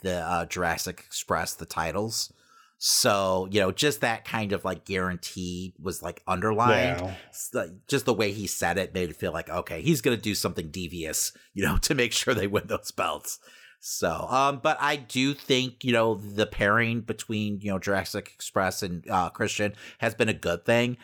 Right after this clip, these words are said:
Speaker 1: I feel like Jungle Boy's really been coming out of his shell lately. Uh, the promos he's been cutting is, are, is a huge improvement from what we saw from him, like, in the first, like, part of his career. So, I mean, he's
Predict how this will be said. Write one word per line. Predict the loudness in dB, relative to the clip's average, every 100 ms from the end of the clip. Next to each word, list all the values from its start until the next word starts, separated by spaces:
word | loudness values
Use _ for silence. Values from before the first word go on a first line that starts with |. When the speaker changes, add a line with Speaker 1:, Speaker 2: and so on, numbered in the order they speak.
| -16 -2
Speaker 1:
I | -2
feel | 4 4
like | 4 2
Jungle | 2 2 2
Boy's | 2 0 0 -2
really | -2 -2 -4
been | -4 -4 -4
coming | -4 -4 -2 -2
out | 0 0
of | 0 -4
his | -4 -2
shell | 0 0 2 0
lately. | 0 -2 -2 -2 -2 -4 -10 -16 0
Uh, | 2 2
the | -2
promos | 0 2 4 2 0
he's | -4
been | -6 -6
cutting | -2 0 0 -2 -6
is, | -8 -6 -8 -8 -12
are, | -12 -12
is | -12 -10 -2
a | -2
huge | -2 2 4 6
improvement | 2 2 2 2 0 0
from | 0
what | 2 0
we | -4
saw | 0 0
from | 0 -2
him, | -2 -4 -6 -14 -6
like, | 0 0
in | 0
the | -4
first, | 0 0 0 -2
like, | -4 -2
part | -2 -2
of | -2
his | -6
career. | -6 -8 -6 -8 -6
So, | -4 0 0 -2 -10 -14 -20 -16
I | -4
mean, | -2 2
he's | 2 2